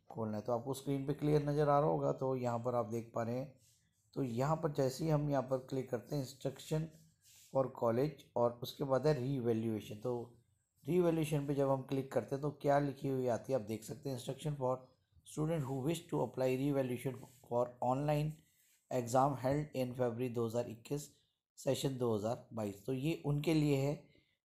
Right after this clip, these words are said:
"Student who are, uh, who are applying for the revaluation online are instructed not to pay the revaluation fees through this, otherwise the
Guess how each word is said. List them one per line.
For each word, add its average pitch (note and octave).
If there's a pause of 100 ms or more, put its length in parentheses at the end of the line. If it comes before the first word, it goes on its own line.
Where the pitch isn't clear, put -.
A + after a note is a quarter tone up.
(180)
"Student D#3+
who D3+
are, D#3
uh, B2+
who C#3 (120)
are B2
applying C3+ (220)
for B2
the A#2+
revaluation B2+ (120)
online B2 (120)
are A#2
instructed B2+
not B2+
to C#3 (100)
pay A#2+
the B2
revaluation A#2+ (120)
fees A#2 (120)
through A#2 (600)
this, C#3+ (840)
otherwise D3+
the D3+